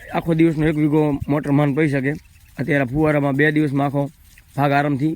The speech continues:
પી જશે આ સાત વીઘાનો. તો મિત્રો, આ હતી આપણે મગફળી ઉપાડવાની શરૂઆતની વાત.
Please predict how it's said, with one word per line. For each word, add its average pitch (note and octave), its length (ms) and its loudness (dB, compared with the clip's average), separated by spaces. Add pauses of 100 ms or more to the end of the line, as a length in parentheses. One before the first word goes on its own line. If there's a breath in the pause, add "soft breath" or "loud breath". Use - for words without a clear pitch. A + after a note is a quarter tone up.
પી D3+ 140 0
જશે C3 240 -2
આ B2 120 -4
સાત C3+ 220 -4
વીઘાનો. C3+ 320 -2 (2250 soft breath)
તો - 100 -12
મિત્રો, D#3 260 0 (1700)
આ D#3 120 2
હતી D3+ 160 0
આપણે C#3+ 140 0
મગફળી C#3+ 480 0
ઉપાડવાની C#3+ 360 -2
શરૂઆતની C#3 400 -2
વાત. E3 120 -4